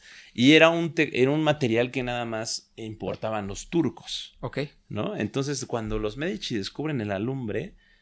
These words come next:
Speaker 1: se vuelven excesivamente ricos porque ya no tienen que importarlo de Turquía, ¿no?
Speaker 2: Sí.
Speaker 1: Sino que ya lo tienen ahí en Italia, y esos güeyes, pues, empiezan a co-, a,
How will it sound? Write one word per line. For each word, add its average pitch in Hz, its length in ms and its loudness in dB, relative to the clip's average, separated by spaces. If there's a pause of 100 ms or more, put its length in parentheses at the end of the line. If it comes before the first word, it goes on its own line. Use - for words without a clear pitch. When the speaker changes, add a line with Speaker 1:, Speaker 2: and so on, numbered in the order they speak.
(120)
Speaker 1:
se - 160 -10
vuelven 127 320 -4
excesivamente 139 680 2
ricos 139 280 0
porque 107 240 -4
ya 117 80 -2
no 143 140 -4
tienen 143 220 -2
que 123 120 -6
importarlo 151 880 4
de 160 80 2
Turquía, 139 640 2 (100)
¿no? 107 120 -4
Speaker 2:
Sí. 156 200 4 (280)
Speaker 1:
Sino 127 280 -2
que 123 160 0
ya 131 120 0
lo 196 140 -4
tienen 208 260 -6
ahí 135 180 -4
en 156 80 -4
Italia, - 540 -6
y 196 120 -12
esos 160 260 -10
güeyes, 117 320 -8
pues, - 200 -8
empiezan 101 460 -6
a 104 160 -4
co-, - 140 -10
a, 92 320 -4